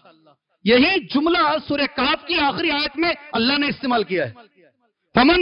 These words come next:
كَانَ يَرْجُو لِقَاءَ رَبِّهِ، جو رب سے ملاقات کی امید رکھتا ہے، اسے چاہیے کہ یہ کرے، کیا کرے؟ فَلْيَعْمَلْ عَمَلًا صَالِحًا، وہ عمل کر کے دکھائے۔ صرف امید سے کام نہیں چلے گا،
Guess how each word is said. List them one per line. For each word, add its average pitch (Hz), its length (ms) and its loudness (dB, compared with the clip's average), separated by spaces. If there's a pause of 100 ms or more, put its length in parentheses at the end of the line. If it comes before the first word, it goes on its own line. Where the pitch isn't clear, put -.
كَانَ 381 320 0
يَرْجُو 311 420 0
لِقَاءَ 302 960 -2
رَبِّهِ، 277 580 -2 (680)
جو 185 140 4
رب 302 180 2 (100)
سے 381 100 -2 (120)
ملاقات 302 560 -2
کی 339 80 -2
امید 339 340 -2
رکھتا 277 400 -2
ہے، 262 160 0 (440)
اسے 202 220 2
چاہیے 226 520 -2
کہ 233 120 -10
یہ 214 160 -2
کرے، 202 280 -4
کیا 214 240 -4
کرے؟ 226 240 -4 (600)
فَلْيَعْمَلْ 170 520 0
عَمَلًا 160 480 -6
صَالِحًا، 131 400 -4 (720)
وہ 151 100 4
عمل 185 240 0
کر 190 180 -4
کے 196 140 -6
دکھائے۔ 143 400 -4 (1120)
صرف 202 280 2 (120)
امید 190 360 -2
سے 214 120 -6
کام 196 280 -2
نہیں 196 120 -4
چلے 156 320 -4
گا، 113 100 -8